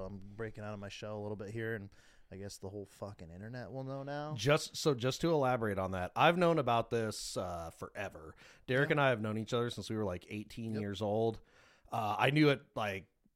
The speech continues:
Speaker 2: very, very early on in our friendship. Th-, but it's like, it's, it just wasn't something worth mentioning to me, and like you said,
Speaker 1: Yeah.
Speaker 2: you're pretty private about it, but for me, it's just like, it's not a big deal. It's something I noticed early on.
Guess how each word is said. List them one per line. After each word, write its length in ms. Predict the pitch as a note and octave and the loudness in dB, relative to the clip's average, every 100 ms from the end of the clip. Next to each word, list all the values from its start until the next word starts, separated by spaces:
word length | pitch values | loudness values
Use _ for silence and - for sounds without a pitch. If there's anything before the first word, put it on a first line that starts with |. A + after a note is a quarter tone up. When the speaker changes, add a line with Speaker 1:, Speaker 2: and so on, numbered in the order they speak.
| _ _ D#3 | _ _ 0
Speaker 2:
very, 300 | F3 F#3+ D3 | 6 6 6
very 260 | C#3+ C3+ A#2+ | 4 4 4
early 300 | A#2 G#2+ G#2 | 2 2 2
on 140 | G2 | 0
in 80 | F2+ | -2
our 100 | F2+ | -4
friendship. 580 | - F2 - E2+ D#2+ - | -6 -8 -8 -8 -10 -8
Th-, 140 | A2 | -4
but 200 | A#2+ F3 | 2 2
it's 100 | E3 | 6
like, 240 | F3+ C#3+ D#3 | 6 6 2
it's, 180 | D3 F#3 | -6 -6
it 160 | F#3 | -2
just 180 | F3+ F#3+ | 2 6
wasn't 240 | G#3+ G3 | 6 6
something 500 | - - E3 F3 D#3+ | 0 4 4 6 2
worth 400 | A#2 B2 C3 - - - - - - - | 4 4 4 0 -16 -16 -20 -20 -20 -12
mentioning 600 | A#2 B2+ C#3 - D3+ D3 | -2 0 0 2 0 0
to 100 | D3 | 0
me, 300 | C#3+ C#3+ D3 | 2 2 2
and 100 | A#2+ | 2
like 160 | A#2 A#2+ | 0 0
you 60 | |
said, 260 | A#2+ F3+ B2 | 0 2 4
Speaker 1:
Yeah. 60 | A#2 | 2
Speaker 2:
you're 180 | C3 | 0
pretty 260 | B2+ D#3+ D3 | 0 -2 -2
private 460 | - A#2+ A2 G#2 G#2+ | 0 2 4 2 0
about 320 | G2 G#2 G#2+ | 0 2 4
it, 220 | B2 A2 | 2 2
but 260 | A#2 A2 - | 0 0 0
for 140 | D3+ | 0
me, 240 | D#3+ F3+ D3+ | 2 2 0
it's 120 | - | -2
just 140 | C#3 | 2
like, 180 | C#3+ B2+ | 4 4
it's 160 | B2 D3+ | 2 4
not 140 | C3+ | 4
a 40 | A2+ | 4
big 180 | A2 | -2
deal. 280 | F#2+ G#2 G2 | -4 -4 -4
It's 100 | G2+ | -2
something 220 | C#3+ C#3 | -2 0
I 100 | B2 | -2
noticed 420 | A2 A2 A#2 A2+ - | 0 0 0 -2 -4
early 240 | G#2+ G#2 | -4 -2
on. 320 | C3 C#3 C#3 | 0 2 0